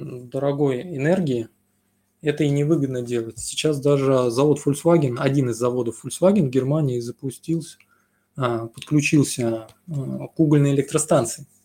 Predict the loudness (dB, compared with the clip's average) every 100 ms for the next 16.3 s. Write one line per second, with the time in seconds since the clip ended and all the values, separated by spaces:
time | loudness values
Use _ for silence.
0 | -10 -4 -2 0 0 0 0 2 4 6
1 | 6 6 2 2 -2 -4 -2 -2 -2 -4
2 | -4 -4 -4 -6 -8 -8 -6 -4 -4 -4
3 | -6 -8 -16 _ _ _ _ _ _ _
4 | _ _ _ -6 -4 -4 -6 -8 -8 0
5 | 2 2 -2 -12 _ _ _ _ _ _
6 | _ _ -16 -4 0 0 0 -6 _ _
7 | _ 0 2 2 0 0 -2 -12 -20 -20
8 | _ 0 2 6 6 6 4 0 2 4
9 | 4 4 4 4 4 2 2 2 0 2
10 | 0 0 2 2 2 -2 -6 -4 2 2
11 | 4 4 4 4 4 2 2 0 0 -2
12 | 2 2 4 4 2 -4 -6 -4 -4 -4
13 | -4 -4 0 2 2 2 0 -2 0 0
14 | 0 0 -2 2 2 2 0 -2 -2 -4
15 | -6 -4 -4 -6 -8 -4 0 2 0 0
16 | 2 4 2